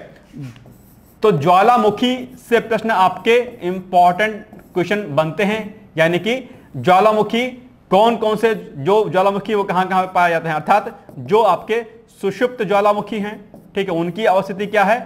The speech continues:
और जो जागृत ज्वालामुखी हैं वो कहां कहां पर हैं। तो भारत और वैश्विक लेवल पर कौन कौन से ज्वालामुखी हैं उनको एक जगह note down कर लीजिएगा। जीएस में geography वाले section से ऐसे प्रश्न जो है आपके exam में पूछे जाते हैं, ध्यान से सुन लीजिएगा इसको, ठीक है।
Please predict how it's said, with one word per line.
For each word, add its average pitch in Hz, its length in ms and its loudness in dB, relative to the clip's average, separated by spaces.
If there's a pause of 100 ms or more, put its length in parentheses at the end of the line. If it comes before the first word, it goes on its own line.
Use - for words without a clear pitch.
(300)
और 170 320 4 (240)
जो 202 200 0
जागृत 185 440 2
ज्वालामुखी 196 520 -2
हैं 196 280 -8 (200)
वो 180 260 0
कहां 175 240 -4
कहां 165 200 -6
पर 165 160 -2
हैं। 208 240 -6 (200)
तो - 120 -6
भारत 165 580 2
और 202 500 -2
वैश्विक 196 480 -2
लेवल 196 240 -4
पर 196 180 -6
कौन 208 240 -8
कौन 196 160 -10
से 190 80 -8
ज्वालामुखी 170 440 -4
हैं 196 140 -10
उनको 170 560 -8
एक 156 140 -6
जगह 185 240 -2 (260)
note 156 140 -2
down 185 200 2
कर 202 100 -2
लीजिएगा। 208 400 0 (280)
जीएस 175 440 -2
में 185 220 -8 (240)
geography 170 420 -2
वाले 220 180 -2
section 185 320 -10
से 208 140 -10
ऐसे 151 260 -8
प्रश्न 170 260 -12
जो 147 120 -10
है 165 80 -6
आपके 165 260 -8
exam 139 320 -8
में 208 140 -8 (340)
पूछे 180 240 0
जाते 143 240 0
हैं, 190 120 -6
ध्यान 156 220 -4
से 135 120 -12
सुन 151 200 -6
लीजिएगा 117 300 -8
इसको, 120 160 -8
ठीक 269 220 -2
है। - 240 -6